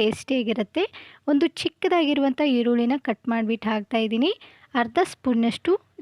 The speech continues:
ಜೀರಿಗೆ. ಇಲ್ಲಿ ನೀವು ಹುಳಿ ನೋಡಿಕೊಂಡು ಹುಣಸೆಹಣ್ಣು ಹಾಕ್ಬೋದು. ನಾ ಅರ್ಧ ಇಂಚಿನಷ್ಟು ಹುಣಸೆಹಣ್ಣು ಹಾಕ್ತಾಯಿದ್ದೀನಿ. ಸ್ವಲ್ಪ ಕೊತ್ತಂಬರಿ ಸೊಪ್ಪು ತೊಳೆದು ಕಟ್ ಮಾಡಿಬಿಟ್ಟು ಹಾಕ್ತಾಯಿದ್ದೀನಿ. ಅರ್ಧ ಸ್ಪೂನಷ್ಟು ಸಾಂಬಾರ್ ಪೌಡ್ರ್ ಹಾಕ್ತಾಯಿದ್ದೀನಿ.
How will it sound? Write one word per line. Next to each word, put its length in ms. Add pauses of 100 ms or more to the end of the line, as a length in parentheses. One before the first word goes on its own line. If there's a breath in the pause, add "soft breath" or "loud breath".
(100)
ಜೀರಿಗೆ. 440 (500 soft breath)
ಇಲ್ಲಿ 200
ನೀವು 180
ಹುಳಿ 160 (120)
ನೋಡಿಕೊಂಡು 500
ಹುಣಸೆಹಣ್ಣು 460
ಹಾಕ್ಬೋದು. 440
ನಾ 140
ಅರ್ಧ 200 (120)
ಇಂಚಿನಷ್ಟು 420 (100)
ಹುಣಸೆಹಣ್ಣು 500
ಹಾಕ್ತಾಯಿದ್ದೀನಿ. 600 (600 loud breath)
ಸ್ವಲ್ಪ 260 (140)
ಕೊತ್ತಂಬರಿ 380 (100)
ಸೊಪ್ಪು 220 (100)
ತೊಳೆದು 360
ಕಟ್ 240
ಮಾಡಿಬಿಟ್ಟು 380
ಹಾಕ್ತಾಯಿದ್ದೀನಿ. 540 (360)
ಅರ್ಧ 180 (140)
ಸ್ಪೂನಷ್ಟು 600
ಸಾಂಬಾರ್ 440
ಪೌಡ್ರ್ 300
ಹಾಕ್ತಾಯಿದ್ದೀನಿ. 640